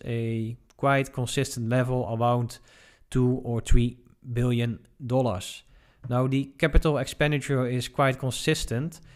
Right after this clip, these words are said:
so this means that the free cash flow is also quite consistent. So you can make a free cash flow analysis quite easily on eBay, and therefore you can calculate the, uh, intrinsic value based on this discounted cash flow.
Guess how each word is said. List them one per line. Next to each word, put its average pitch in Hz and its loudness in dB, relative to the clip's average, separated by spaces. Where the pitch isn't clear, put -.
so 131 -2
this 131 0
means 143 4
that 135 -2
the 120 -6
free 139 -2
cash 151 0
flow 127 0
is 123 0
also 139 0
quite 110 -2
consistent. 101 -8
So - -4
you 131 0
can 143 -2
make 139 0
a 131 -6
free 143 0
cash 139 0
flow 135 0
analysis 131 -2
quite 123 0
easily 139 0
on 143 0
eBay, 143 -4
and 131 -4
therefore 139 0
you 135 -6
can 131 -4
calculate 127 -2
the, 120 -4
uh, 117 -6
intrinsic 123 -2
value 123 0
based 117 -4
on 110 -6
this 117 -6
discounted 120 -2
cash 120 -2
flow. 92 -6